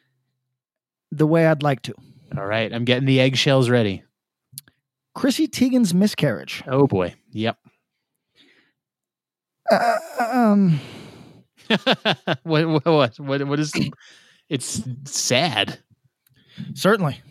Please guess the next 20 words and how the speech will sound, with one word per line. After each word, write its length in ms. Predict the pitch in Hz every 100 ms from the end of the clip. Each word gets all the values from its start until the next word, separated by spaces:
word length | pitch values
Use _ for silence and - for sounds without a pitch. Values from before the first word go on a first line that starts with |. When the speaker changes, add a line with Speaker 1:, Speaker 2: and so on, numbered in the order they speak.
| - _ _
Speaker 2:
It's 140 | -
fucking, 720 | - - - - 175 156 143 135
Speaker 1:
Um, 40 | 123
Speaker 2:
fucking 400 | - 160 139 123
tragic. 680 | 131 151 175 113 90 - _ _ _ _ - - - _ _ _ _ _ _ _ 165 _ _ _ _ _ _ _ _
Speaker 1:
Okay. 220 | 254 180 120 - - _ _ _ _ -
Speaker 2:
<laughs> 160 | -
Speaker 1:
I 440 | 226 - 175 190 202 196 -
Speaker 2:
What 240 | 180 190
are 40 |
you 100 | 196
trying 280 | 196 185 165
to 80 | 147
say? 320 | 156 135 101 _ _ _ _ _ _ _ _ _ _ _ _ -
Speaker 1:
A 100 | 277
thing 220 | - 277
I 100 | 254
find 260 | - 190 170
really 200 | 165 165
annoying 480 | 147 139 131 110